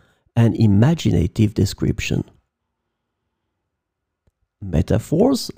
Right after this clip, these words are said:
are used to add depth and richness to language,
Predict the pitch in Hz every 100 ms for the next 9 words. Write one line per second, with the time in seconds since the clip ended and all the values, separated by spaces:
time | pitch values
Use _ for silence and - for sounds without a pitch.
0 | _ 139 160 180 226 262 - - - 104
1 | - - - _ 95 101 98 92 - -
2 | - _ _ _ _ 110 101 101 160 226
3 | - - 180 180 - 131 117 123 135 214
4 | 214 -